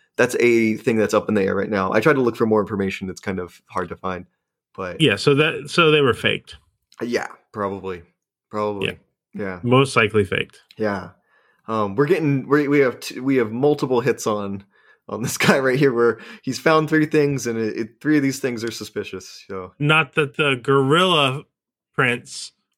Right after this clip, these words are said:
Speaker 2: would have anything to do with the baboon skull anyway.
Speaker 1: Yeah. <laughs> Yeah.
Speaker 2: This, what does this guy think animals are?
Speaker 1: Yeah, I don't know. It's weird 'cause, <sighs> yeah, you're right.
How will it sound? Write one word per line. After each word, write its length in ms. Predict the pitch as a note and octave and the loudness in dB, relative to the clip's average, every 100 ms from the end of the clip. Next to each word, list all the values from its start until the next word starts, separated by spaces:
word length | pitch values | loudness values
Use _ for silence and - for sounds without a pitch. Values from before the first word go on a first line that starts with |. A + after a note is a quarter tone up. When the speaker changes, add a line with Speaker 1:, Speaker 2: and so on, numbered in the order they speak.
| - | -8
Speaker 2:
would 120 | B2+ | -2
have 200 | B2 C3+ | 0 2
anything 480 | C#3+ D#3 C#3 D3 C3+ | 4 2 2 0 0
to 140 | - | -2
do 520 | B2 D3 E3+ D3+ C#3+ C#3 _ - | 0 2 2 4 2 -2 _ -2
with 140 | B2+ | 0
the 100 | C#3 | 0
baboon 540 | B2+ C#3 B2 C#3 E3+ | 2 0 2 0 0
skull 440 | D#3+ - D#3 C#3+ C3+ | -2 -2 2 4 4
anyway. 640 | D3+ G#3 D3+ G2+ F#2+ G#2+ - - _ _ _ _ - _ _ _ | 2 2 2 0 -4 -6 -10 -20 _ _ _ _ -20 _ _ _
Speaker 1:
Yeah. 280 | B2+ D#3 - | -10 -8 -10
<laughs> 40 | - _ _ _ _ - D3+ | -18 _ _ _ _ -12 -2
Yeah. 180 | - - C4+ | -2 -2 -6
Speaker 2:
This, 200 | G3+ G#3 A3 | 0 2 2
what 160 | D#3+ A3+ | 2 0
does 160 | C4 | 0
this 160 | C4 A3 | 0 0
guy 240 | F3+ G3+ | 2 2
think 480 | E3+ - F#3+ G#3+ D#3+ | 0 -2 0 0 0
animals 480 | D#3 F3 D#3 C3+ B2 | 0 0 -2 0 2
are? 380 | A#2 D3+ C3+ B2+ - | 4 4 0 -8 -10
Speaker 1:
Yeah, 480 | E3+ A3+ D#3 A2+ G#2+ - | 0 2 2 2 0 0
I 100 | A3+ | 0
don't 220 | B3+ D3 | 0 -2
know. 420 | D3+ F3+ E3 A#2 | -2 0 2 2
It's 220 | B2+ C#3 | 0 -2
weird 580 | C3+ D#3 G3+ D#3 A2 - - - - | -6 0 4 4 2 -4 -18 -20 -10
'cause, 360 | - E3+ D3+ C#3+ - D#3+ | 0 0 0 -8 -8 -8
<sighs> 220 | - - - | -8 -16 -6
yeah, 180 | D3 C#3+ | -2 0
you're 160 | G#2+ A2+ | -2 2
right. 300 | C#3+ A#2+ | 4 4